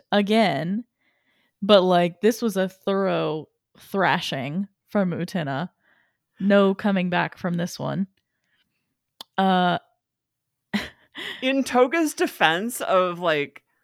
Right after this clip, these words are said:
Speaker 2: being allowed to have emotions, his world
Speaker 1: <laughs>
Speaker 2: actually has just been shattered. <laughs> Like, <laughs> he did lose
Speaker 1: Well
Speaker 2: the thing that he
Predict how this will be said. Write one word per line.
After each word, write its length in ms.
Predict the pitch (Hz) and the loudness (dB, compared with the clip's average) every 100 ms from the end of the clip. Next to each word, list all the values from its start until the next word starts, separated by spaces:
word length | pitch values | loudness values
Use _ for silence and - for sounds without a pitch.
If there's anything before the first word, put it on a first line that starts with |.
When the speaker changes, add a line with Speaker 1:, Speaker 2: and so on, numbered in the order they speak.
| _ _ - - | _ _ -18 -4
Speaker 2:
being 300 | 196 196 202 | 0 0 0
allowed 500 | 190 165 156 165 156 | 0 4 4 2 0
to 80 | 175 | -2
have 280 | 226 180 | 2 0
emotions, 720 | 180 135 135 143 190 196 233 - - - | 0 -2 -4 -4 -4 -4 -8 -12 -20 -6
his 260 | 226 294 262 | -2 -2 -2
world 260 | 320 330 349 | 6 10 10
Speaker 1:
<laughs> 40 | |
Speaker 2:
actually 320 | 170 - 220 - 190 | 8 4 2 2 2
has 300 | 180 185 180 | 4 4 0
just 240 | 185 - | -6 -2
been 120 | 160 | -2
shattered. 520 | 147 156 120 90 117 - | 0 2 2 -2 -10 0
<laughs> 40 | |
Like, 520 | 262 - 294 294 - - | 2 4 4 4 0 -4
<laughs> 1700 | 427 - - 320 - 294 494 - - 262 - - 571 - 523 254 233 | -4 -4 2 4 4 4 6 4 4 2 2 0 -2 0 -2 -2 2
he 160 | 294 247 | 2 4
did 260 | 247 320 | 6 4
lose 200 | 240 233 208 | 6 4 6
Speaker 1:
Well 180 | 208 | 6
Speaker 2:
the 120 | 226 202 | 6 2
thing 260 | 208 196 | 4 2
that 120 | 196 220 | 2 0
he 200 | 233 | 0